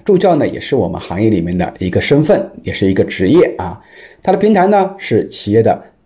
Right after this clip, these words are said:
这个培训机构啊，薪酬是相对来讲是比较低的，由机构来支付，按次结算。授课方式呢也是跟随老师当助教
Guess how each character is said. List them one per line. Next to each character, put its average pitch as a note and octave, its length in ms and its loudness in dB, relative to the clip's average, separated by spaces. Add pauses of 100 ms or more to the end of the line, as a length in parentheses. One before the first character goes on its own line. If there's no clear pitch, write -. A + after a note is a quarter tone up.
这 G#2+ 140 0
个 F2+ 240 2 (180)
培 - 200 2
训 F3 180 2
机 - 160 0
构 - 340 -2 (300)
啊， - 180 -4
薪 A3 240 2
酬 D#3+ 400 0 (140)
是 - 320 -4
相 F3+ 300 0
对 E3+ 100 2
来 A#2 100 4
讲 - 320 -2
是 F#2+ 440 -2
比 - 40 -10
较 G#2 140 0
低 F3 260 0
的， - 220 0
由 F#2+ 160 0
机 G3+ 240 -2
构 G#3 140 2
来 D#2 120 2
支 - 220 -4
付， - 300 -4
按 A2 120 0
次 F#2 240 -6
结 E2 160 -2
算。 - 240 -2 (680)
授 A#3 140 2
课 A3+ 100 4
方 A#3+ 140 2
式 B3+ 100 2
呢 G3 260 2 (140)
也 F2+ 100 -2
是 - 220 0 (100)
跟 A3+ 160 4
随 G3 180 2
老 - 220 0
师 - 280 -2
当 F#3 260 -2
助 G3+ 160 2
教 A3+ 160 0